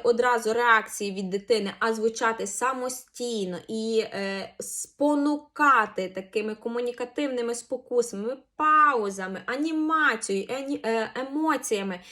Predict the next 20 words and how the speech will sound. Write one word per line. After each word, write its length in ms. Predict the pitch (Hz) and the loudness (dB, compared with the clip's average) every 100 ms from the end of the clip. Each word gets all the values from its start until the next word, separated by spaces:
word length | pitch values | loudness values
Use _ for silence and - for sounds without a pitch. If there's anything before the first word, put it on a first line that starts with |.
| - - | -20 -16
щоб 300 | - 269 240 | -2 0 0
дитина 420 | 262 294 262 233 | -4 -4 -2 -2
це 180 | 247 233 | -2 -4
таки 340 | 254 247 - | -2 -6 -6
повторила, 920 | 381 392 - 381 381 339 339 240 185 180 | -2 -2 -2 -4 -2 -2 2 2 2 -4
дала 480 | 190 262 370 339 254 | -4 0 4 4 4
якусь 260 | 226 202 | 0 -2
реакцію. 340 | 185 170 - 196 | -4 -4 -6 -8
Ми 80 | |
можемо 340 | 247 277 285 277 | -6 -6 -6 -4
навіть 260 | 285 294 294 - | -2 -4 -8 -14
її 360 | 220 254 302 | -12 -2 0
рукою 580 | 311 311 - 311 262 202 | 0 -2 -2 0 0 0
притулити, 520 | 208 196 202 190 190 | -4 -4 -2 -2 -4
і 120 | - | -8
це 120 | 277 302 | -6 -8
теж 380 | - 370 370 | 0 2 2
буде 260 | 294 285 254 | 0 -2 0
реакція, 520 | 220 180 165 - - | 2 2 0 -6 -12
так? 220 | - 269 | -2 -2